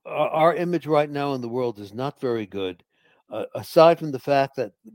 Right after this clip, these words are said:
many of the people we thought would be ambassadors for the United States, you know, foreign students who come here and will go back and sing our praises. Well, in the last three or four years, they've come here and see us burn our cities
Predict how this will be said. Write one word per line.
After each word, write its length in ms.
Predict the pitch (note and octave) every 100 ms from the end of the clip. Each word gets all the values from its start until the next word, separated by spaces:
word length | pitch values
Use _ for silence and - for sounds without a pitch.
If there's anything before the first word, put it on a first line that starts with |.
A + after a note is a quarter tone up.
| A#2
many 260 | C#3+ E3+ E3+
of 80 | C#3
the 80 |
people 340 | B2+ D#3 C3+ B2+
we 140 | B2
thought 260 | A2+ C#3 A#2+
would 140 | A#2
be 160 | A2+ B2
ambassadors 720 | G#2 G#2 C3+ D3 C#3+ A2 G#2
for 280 | - C#3+ C#3
the 120 | B2
United 420 | A2+ A2+ A2 A2
States, 420 | - A2 G#2 - _ - -
you 80 | -
know, 100 | B2
foreign 340 | - D3 C#3+ C3+
students 420 | - C#3+ C3 -
who 100 | G#2+
come 280 | - C#3 B2+
here 320 | C3 B2+ - _ _
and 140 | G#2+ A2+
will 80 | A2+
go 180 | C3
back 300 | B2+ B2+ B2
and 120 | A#2 G2+
sing 220 | C#3 A#2
our 140 | A#2
praises. 560 | - D3 C#3+ A#2+ G#2+ - _ _ _
Well, 220 | D#3 D#3+ D3+
in 80 |
the 100 | C#3+
last 340 | D#3 F3+ G3 -
three 180 | F3+ F3
or 80 |
four 240 | C#3+ D#3+ C#3
years, 260 | C#3+ D#3
they've 240 | A#2+ A2 -
come 180 | D3+ D3
here 200 | B2+ A#2
and 100 | G#2
see 180 | D3+
us 120 | B2+ -
burn 260 | C3 B2+
our 160 | A2+ G2
cities 560 | - E3 G2+ F2+ -